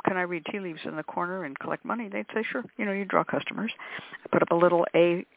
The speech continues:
tent, um, card, says, "Tea leaf readings,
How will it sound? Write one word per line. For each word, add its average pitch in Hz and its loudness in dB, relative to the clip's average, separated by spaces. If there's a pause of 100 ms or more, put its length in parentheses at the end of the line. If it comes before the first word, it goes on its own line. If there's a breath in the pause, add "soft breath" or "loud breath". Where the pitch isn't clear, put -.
(140)
tent, 180 -2 (220)
um, 160 -2 (260)
card, 208 4 (120)
says, 151 0 (100)
"Tea 185 -2
leaf 185 -2
readings, 202 0